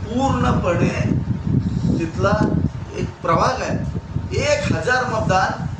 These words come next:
तिथं नावच नाही येत असे एक हजार मतं तिथं आहेत, त्यांचा तिथं संबंध नाही आहे, काहीच नाही. अठ्ठावीस तीस वर्षापूर्वी तिथे एम्प्लॉई म्हणून आले होते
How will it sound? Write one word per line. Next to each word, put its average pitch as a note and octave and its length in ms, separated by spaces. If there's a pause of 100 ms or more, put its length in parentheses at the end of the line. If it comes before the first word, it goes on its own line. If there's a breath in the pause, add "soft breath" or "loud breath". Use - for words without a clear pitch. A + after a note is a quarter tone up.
(120)
तिथं F#3 340
नावच G#3+ 540
नाही A3 200
येत A3 80
असे - 240
एक G#3 120
हजार G3 300
मतं F#3+ 260
तिथं - 280
आहेत, - 160 (500)
त्यांचा D#3+ 340
तिथं F3 300
संबंध F3 440 (100)
नाही - 220
आहे, - 220 (460)
काहीच E3 440
नाही. - 460 (320)
अठ्ठावीस - 580
तीस - 180
वर्षापूर्वी F#3+ 680
तिथे G3 340
एम्प्लॉई F#3 340
म्हणून F#3 360
आले F3+ 180
होते G3 380